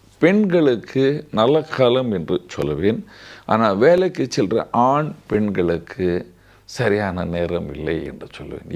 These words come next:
ஏனென்றால் தூங்குற டைமும் சரியில்லை, ஏந்திருக்கிற டைமும் சரியில்லை. இங்கேயும் அங்கேயும், அதுல நடுவுல ஏதாவது சொந்தக்கார கல்யாணமோ அது இதுன்னு வந்துடுச்சுன்னா இங்கேயும் அங்கேயும் அலைச்சல். இதை முடிக்கலாமா, அதை முடிக்கலாமா, அந்த அலைச்சல்லையே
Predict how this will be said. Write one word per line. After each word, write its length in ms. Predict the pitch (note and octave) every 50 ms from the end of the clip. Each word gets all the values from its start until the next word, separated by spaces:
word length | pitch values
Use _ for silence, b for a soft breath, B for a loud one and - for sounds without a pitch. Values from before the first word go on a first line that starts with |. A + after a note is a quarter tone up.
| G2
ஏனென்றால் 500 | A#2+ B2 A#2 G2+ F#2 F2+ A2 A2+ A2+ A#2 A#2 B B B B B B B B B B
தூங்குற 380 | - A2 A#2+ A#2+ A2+ G#2+ G#2 G#2 G2 F#2 -
டைமும் 380 | A2 G#2 A2+ C3 C#3 C#3 C3+ -
சரியில்லை, 500 | - C3 C3 C3+ C#3 C#3 C3+ C#3+ D#3+ F3 G#3 A3 - - - - A2 C#3
ஏந்திருக்கிற 460 | D#3 D#3 C3+ D3 C#3 B2+ C3+ C3 B2 A2+ G#2+ B2 C3
டைமும் 420 | B2 B2+ C3+ C#3+ C#3+ C#3+ C3 A#2+ -
சரியில்லை. 460 | - G2+ F#2+ F#2+ F#2 F2+ F2 E2 E2 - - _ -
இங்கேயும் 560 | G#2 C3 C#3+ B2+ B2 A2+ G2 F2+ F#2 A2 - - - -
அங்கேயும், 520 | F#2+ F#2 F2+ G2+ G2+ G2+ A2+ A#2+ B2 - B B B B B
அதுல 340 | B C3+ C#3 C#3+ C#3 C3+ B2+
நடுவுல 460 | B2+ B2+ C3+ C#3 C#3+ C3+ C3+ B2+ A#2+ A#2+
ஏதாவது 420 | A#2+ B2+ B2 B2 B2+ A2 A2 G#2+ -
சொந்தக்கார 460 | B2 A#2 A#2+ B2 A#2+ A2+ G#2 F#2 E2+ - A2
கல்யாணமோ 500 | G2+ G2 G2+ G2 F#2 F2 F#2 G#2+ A#2+ A#2+ A2 G2
அது 180 | F#2 F#2 G#2 G2+ G2 F#2+
இதுன்னு 320 | F#2 G2 G2+ G2 F#2 F2+
வந்துடுச்சுன்னா 480 | F2+ F2 F2+ E2+ E2+ - G2+ G#2 A#2 A#2 G2+
இங்கேயும் 340 | F#2+ F#2+ A2+ A2+ G2+ F2+ E2+
அங்கேயும் 400 | F2+ F#2+ G2 G2+ A2 G2+ D2+ D#2
அலைச்சல். 500 | G#2+ A2 A2 G#2 - - G#2 G2+ A2 - B B B B B B B B
இதை 200 | B G2 A2+ B2 A#2 G#2+
முடிக்கலாமா, 500 | G#2 G2 F2 G2+ G2 F#2 F#2+ G#2 - A2+ G2+ F#2+
அதை 120 | G2 A2+
முடிக்கலாமா, 600 | G#2+ G2 F#2+ F#2 F#2+ G2 F2 F2+ F2+ G2 A#2+ - - - - - - F2+
அந்த 140 | F2 F2+ F#2+ F#2
அலைச்சல்லையே 880 | G2 A2 G#2+ G#2 - - A#2 A2 G#2+ A#2 B2 C3 C3+ C#3+ D3 D3+ D#3 E3